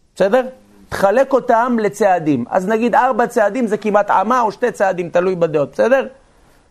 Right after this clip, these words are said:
יפה. בוא תיקח אותם בצעדים של חמור או סוס,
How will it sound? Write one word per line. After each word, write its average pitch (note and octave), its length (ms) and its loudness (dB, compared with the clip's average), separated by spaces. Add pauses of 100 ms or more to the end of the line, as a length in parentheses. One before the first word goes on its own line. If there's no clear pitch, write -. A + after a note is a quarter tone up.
(140)
יפה. E3 260 2 (400)
בוא G3+ 140 2
תיקח - 280 0
אותם C4+ 260 2
בצעדים A#3+ 480 0
של B3 160 -2
חמור A3 400 0
או G#3+ 60 0
סוס, F#3+ 440 -8